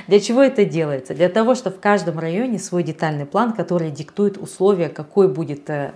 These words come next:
размера, ширины, высоты, э, цвета, э, цвет фасада, крыши, материал. Всё это описывается в эт-, в этом детальном плане, стоит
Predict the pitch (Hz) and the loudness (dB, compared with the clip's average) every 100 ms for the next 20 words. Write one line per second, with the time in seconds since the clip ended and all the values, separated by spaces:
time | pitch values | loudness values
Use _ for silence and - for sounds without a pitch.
0 | - 165 180 196 214 214 190 185 165 - | -10 -4 -2 0 0 0 -2 -8 -8 -2
1 | 196 214 208 165 143 190 220 220 226 202 | 0 0 0 -2 -4 -2 -2 -2 0 -2
2 | 185 - - 214 160 156 147 - 202 233 | -2 -8 -16 -10 -4 -4 -4 -2 4 6
3 | 196 - 156 151 156 160 - 220 226 214 | 4 2 -4 -2 -2 -4 0 0 0 -2
4 | 208 226 190 156 151 147 - - 202 220 | -2 2 2 2 -4 -8 -12 -2 2 2
5 | - 151 165 185 226 214 240 185 143 - | 0 -4 -4 0 2 4 6 4 2 -8
6 | - - - _ _ _ _ _ _ - | -20 -20 -20 _ _ _ _ _ _ -16
7 | - 269 285 214 226 - 180 208 196 180 | -2 4 6 6 4 2 0 -2 -2 -2
8 | 156 - 165 170 170 185 185 151 156 180 | -2 -2 -2 -2 0 0 0 -2 0 0
9 | 180 151 160 214 285 175 - 196 196 185 | 0 -2 0 0 0 -4 -2 4 4 2
10 | - | -4